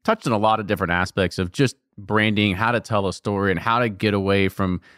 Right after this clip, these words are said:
I wanna say the old guard, but I, that's typically a good way to look at it, is just because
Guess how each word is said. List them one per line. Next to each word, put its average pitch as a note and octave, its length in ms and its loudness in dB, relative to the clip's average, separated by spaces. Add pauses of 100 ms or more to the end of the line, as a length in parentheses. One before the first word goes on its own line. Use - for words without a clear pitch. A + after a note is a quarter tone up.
(120)
I C#3 100 2
wanna F3 160 4
say C#3+ 160 0
the G#2+ 180 0
old A2+ 440 0
guard, E2+ 580 0
but G2 160 2
I, F#2 160 0
that's G#2 380 -2
typically A#2+ 400 0
a F#2+ 60 2
good G2 180 0
way F#2+ 140 0
to F2+ 100 -2
look E3 240 0
at G2 160 4
it, F#2 80 0
is F#2+ 160 0
just - 260 -2
because G#2+ 400 0